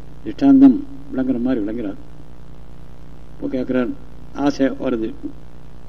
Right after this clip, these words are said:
ஆசை எப்படி வருது? எனக்கு காட்டுங்க அந்த மாதிரின்னு அதை சொல்றார். இதன் பத பொருள், தசவமாண்டனை கண்டார் போல், தசவ பொருடன் தன்னை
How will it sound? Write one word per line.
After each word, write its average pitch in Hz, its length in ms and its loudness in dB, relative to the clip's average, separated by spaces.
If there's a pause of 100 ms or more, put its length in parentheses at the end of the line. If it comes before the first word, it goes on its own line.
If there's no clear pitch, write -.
(480)
ஆசை 135 200 -4
எப்படி 127 200 4
வருது? 113 280 2 (520)
எனக்கு 143 260 4
காட்டுங்க 117 340 0
அந்த 101 160 0
மாதிரின்னு 101 440 0 (1600)
அதை 110 160 -8
சொல்றார். 101 420 -6 (1600)
இதன் - 260 10
பத 123 180 4
பொருள், 104 320 -2 (840)
தசவமாண்டனை 151 960 12 (100)
கண்டார் 147 540 10
போல், 156 380 6 (880)
தசவ 185 400 6
பொருடன் 156 460 12
தன்னை 139 380 12